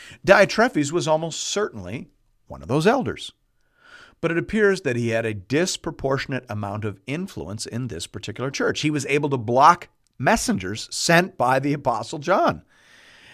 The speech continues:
And he was able to put out members who attempted to receive those messengers. And that would seem to suggest that the church was meeting in his house.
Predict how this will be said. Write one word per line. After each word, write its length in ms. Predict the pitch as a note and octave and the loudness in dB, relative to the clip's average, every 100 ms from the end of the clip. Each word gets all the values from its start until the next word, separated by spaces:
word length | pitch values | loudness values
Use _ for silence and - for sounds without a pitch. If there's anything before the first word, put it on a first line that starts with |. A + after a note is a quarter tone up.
| - | -4
And 220 | - C#3 C3+ | 2 4 6
he 100 | C3 | 4
was 160 | A2+ | 4
able 200 | A#2 A2+ | 2 2
to 60 | A#2+ | -2
put 340 | - C3 - - | -2 -2 -2 2
out 420 | B2 D#3+ - - _ _ - | 6 6 4 -4 _ _ -6
members 500 | A#2+ A3 D3 A#2+ D3 | -2 0 0 -4 -2
who 100 | C3+ | -2
attempted 500 | B2 A2+ A#2 B2+ - | -2 -4 -4 -8 -6
to 180 | B2+ B2+ | -6 -4
receive 600 | D#3+ - D4+ C#4+ F2+ - _ _ | -4 0 2 0 -4 -20 _ _
those 280 | - C2 - | -14 -12 -12
messengers. 580 | C#2 - B1 - - - _ _ _ _ | -14 -16 -16 -18 -20 -20 _ _ _ _
And 140 | A2+ | -12
that 220 | F#2 C#3 | 0 2
would 160 | A3+ F3 | 2 0
seem 240 | - D3 | -2 -2
to 60 | B2 | -4
suggest 760 | - F#2 - B2+ - F3+ - - _ _ _ _ _ - | -6 -8 -6 0 2 0 -2 -12 _ _ _ _ _ -8
that 100 | A2 | -8
the 80 | D#3 | -6
church 420 | - G#2+ - - | -6 -6 -6 -8
was 360 | F#2+ G2 A#2+ | -6 -6 -6
meeting 340 | F2 F2 G2 G#2+ | -8 -8 -8 -10
in 200 | G#2+ G2 | -12 -10
his 300 | G2 G2+ G#2+ | -8 -8 -10
house. 560 | A#2 - F#3 - - | -6 -2 -2 -4 -10